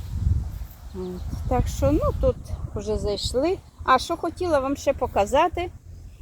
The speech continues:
Ось оце санбері. Отака рослина. Вона в нас, е, росте як, е, бур'ян,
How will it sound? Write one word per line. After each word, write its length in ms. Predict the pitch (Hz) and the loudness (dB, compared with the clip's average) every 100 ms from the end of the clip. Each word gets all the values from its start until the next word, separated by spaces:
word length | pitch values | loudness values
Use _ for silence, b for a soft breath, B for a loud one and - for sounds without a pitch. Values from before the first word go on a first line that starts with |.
| b b b _ - | b b b _ 2
Ось 420 | 233 277 302 - - | 6 6 4 -2 0
оце 720 | 220 - - 226 226 226 285 302 - - - _ _ _ _ _ _ _ _ _ - - - - | -2 -2 -2 2 4 4 0 -6 -16 -20 -20 _ _ _ _ _ _ _ _ _ -20 -20 -20 -12
санбері. 720 | - - 254 202 185 156 - _ _ _ - - - - _ - - - - - | -2 2 4 4 2 0 -4 _ _ _ -20 -20 -20 -20 _ -20 -20 -20 -20 -12
Отака 640 | 202 - 196 233 220 131 208 | -8 -4 0 4 4 4 2
рослина. 800 | 196 - 233 277 320 294 277 285 b b b b - | -2 0 6 6 6 4 2 -2 b b b b -6
Вона 420 | 208 226 240 220 | 0 2 2 2
в 60 | 214 | 2
нас, 600 | 220 214 202 - - - | 2 2 2 -4 -10 -4
е, 640 | - 202 196 190 190 180 175 180 - - _ - | 4 6 8 6 4 2 0 -4 -10 -20 _ -6
росте 400 | 208 208 - 214 | -4 -2 0 2
як, 420 | 202 196 - - - b b b b b - - | 6 4 2 -8 -20 b b b b b -18 -8
е, 360 | 196 196 190 185 180 - - - - - - - - | 0 2 4 2 -2 -8 -16 -20 -20 -18 -16 -16 -14
бур'ян, 680 | 196 202 175 185 180 190 302 | -4 0 2 6 6 6 2